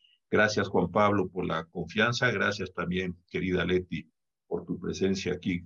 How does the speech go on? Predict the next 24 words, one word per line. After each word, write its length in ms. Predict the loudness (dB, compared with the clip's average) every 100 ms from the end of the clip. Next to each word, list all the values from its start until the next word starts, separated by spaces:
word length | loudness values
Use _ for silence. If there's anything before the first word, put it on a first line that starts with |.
| -6
con 160 | -2
nosotros. 640 | -2 0 0 2 0 0 -8 _ _ _
Y 100 | -6
comenzamos 680 | -2 0 0 -2 -2 -4 -4
entonces. 600 | -4 0 0 0 -6 -10 _ _
A 100 | 2
ver, 140 | 2
Juan 260 | 2 0 2
Pablo, 380 | 2 2 -2 -4
¿cuáles 320 | -2 0 0
son 160 | 0 0
los 220 | -2 -2
orígenes 580 | -4 -6 -8 -4 -4 -2
de 80 | 0
la 120 | -2
acción 260 | -2 -4
de 80 | -4
inconstitucionalidad 580 | -4 -4 -2 0 0 0
que 120 | -2
tú 140 | -4 -2
identificas 760 | -2 -2 -8 -6 -2 -2 -2
en 140 | -6 -8
tu 120 | -2
libro? 540 | 2 2 2 0 -2